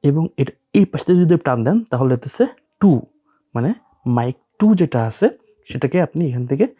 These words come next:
সেটিংসগুলো কুইকলি অ্যাক্সেস করতে পারবেন। এটা হচ্ছে কুইক অ্যাক্সেস। আমি যদি এই উপর থেকে টান দেই, তাহলে রিসিভার সেটিং চলে আসবে। মানে এটার যে, এটা হচ্ছে রিসিভার, এটার সেটিংসগুলো আপনি এখান থেকে চাইলে কন্ট্রোল করতে পারবেন। আমি এটা, এটা, এটা প্রেস করলাম, এখন চলে আসছে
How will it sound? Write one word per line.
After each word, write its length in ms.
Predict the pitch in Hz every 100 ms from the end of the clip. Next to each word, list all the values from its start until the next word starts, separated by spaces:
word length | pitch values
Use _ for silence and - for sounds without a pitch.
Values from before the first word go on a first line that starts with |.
| _ _
সেটিংসগুলো 580 | - 120 156 143 143 208
কুইকলি 640 | - _ 220 220 254 254
অ্যাক্সেস 320 | 190 - 160
করতে 240 | - 123 120
পারবেন। 180 | 113 117
এটা 80 |
হচ্ছে 160 | 139 208 -
কুইক 220 | - 208
অ্যাক্সেস। 480 | 123 127 - 113 - _ - - _
আমি 160 | 131 135
যদি 160 | 151 175
এই 100 | 147 147
উপর 200 | 143 165
থেকে 200 | - 196
টান 260 | - 113 110
দেই, 160 | 185 - _ -
তাহলে 340 | 120 135 202 - _ _ _ _ 127 127
রিসিভার 420 | 175 214 208 220
সেটিং 360 | - 123 143
চলে 200 | 123 117
আসবে। 260 | 110 - 143
মানে 220 | 139 196 -
এটার 320 | 135 127 180 156
যে, 100 | 214 - _ _ _
এটা 160 | - 151
হচ্ছে 180 | 165 156
রিসিভার, 440 | 123 117 123 190 - -
এটার 180 | 120 135
সেটিংসগুলো 580 | - 135 170 - 151 160
আপনি 180 | 143 139
এখান 140 | 135
থেকে 200 | 151 294 - _ _ _ -
চাইলে 220 | 139 202 -
কন্ট্রোল 260 | 123 123
করতে 180 | 120 120
পারবেন। 140 | 113 127
আমি 80 | 123
এটা, 200 | - 123
এটা, 120 | - -
এটা 140 | 139
প্রেস 220 | 135 139
করলাম, 380 | - 147 202 - _ _ _ _ _ _ _ - -
এখন 240 | 139 156 170
চলে 220 | 165 123
আসছে 260 | - -